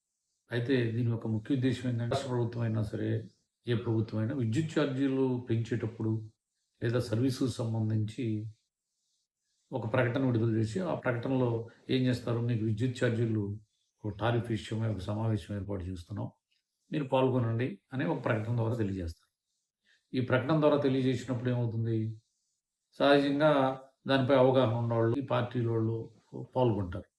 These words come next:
ఈ టారిఫ్లు పెంచేది, ఏ, కానీ విద్యుత్ ఛార్జీలు పెంచే నియంత్రణ మండలి,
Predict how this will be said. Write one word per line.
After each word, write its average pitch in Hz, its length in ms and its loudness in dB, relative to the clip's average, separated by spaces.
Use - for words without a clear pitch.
ఈ - 40 -2
టారిఫ్లు 147 380 6
పెంచేది, 139 840 0
ఏ, 123 240 -4
కానీ 123 280 0
విద్యుత్ 120 400 -2
ఛార్జీలు 120 280 0
పెంచే 113 440 -2
నియంత్రణ 120 360 -2
మండలి, 107 500 -2